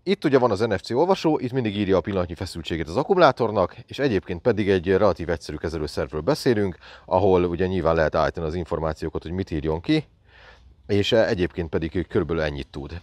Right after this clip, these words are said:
Na most, ami nagyon praktikus és nagyon jó, hogy ez a gázkarunk, ami azért jó,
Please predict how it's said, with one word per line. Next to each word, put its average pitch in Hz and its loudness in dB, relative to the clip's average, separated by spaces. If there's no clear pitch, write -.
Na 104 -2
most, 95 -6
ami 156 2
nagyon 95 -2
praktikus 101 -2
és 92 -8
nagyon 87 -2
jó, 143 4
hogy 92 -6
ez 117 2
a 85 -8
gázkarunk, 110 -2
ami 120 4
azért 110 4
jó, 139 4